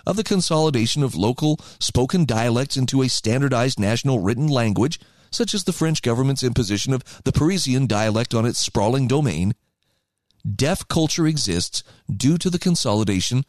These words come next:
of sign languages. Now, Steve Saylor says, "Language is fundamental to communication, of course, and perhaps even to thought.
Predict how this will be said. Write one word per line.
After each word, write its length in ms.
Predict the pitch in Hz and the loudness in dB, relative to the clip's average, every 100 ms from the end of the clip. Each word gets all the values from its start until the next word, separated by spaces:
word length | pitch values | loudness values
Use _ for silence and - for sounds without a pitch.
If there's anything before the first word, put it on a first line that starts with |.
| _ - | _ -6
of 120 | 143 | -4
sign 280 | - 214 160 | 0 2 2
languages. 640 | 95 76 78 65 53 - - _ _ _ _ _ _ _ _ _ _ _ _ _ _ _ _ _ _ _ _ _ - - - | 2 -2 -4 -4 -6 -8 -12 _ _ _ _ _ _ _ _ _ _ _ _ _ _ _ _ _ _ _ _ _ -20 -20 -4
Now, 140 | 147 | -2
Steve 280 | 151 - 196 | -2 -2 -2
Saylor 300 | - 165 147 | 0 2 2
says, 240 | 127 123 - - - | 0 -2 -4 -14 -6
"Language 500 | 101 151 208 185 151 | -2 0 2 0 0
is 160 | 120 - | -2 -4
fundamental 920 | 151 139 113 117 156 165 82 71 - _ _ _ _ _ _ _ - | 0 2 2 2 2 0 -2 -4 -8 _ _ _ _ _ _ _ -4
to 120 | 139 | 0
communication, 720 | 135 123 113 - 156 156 104 | 2 2 2 2 0 0 -2
of 80 | 87 | -4
course, 340 | - 69 - | -4 -4 -2
and 120 | 123 | 0
perhaps 360 | 170 147 143 - | 2 0 0 0
even 200 | 113 120 | 0 0
to 80 | 127 | 0
thought. 420 | - - - | -2 -4 -4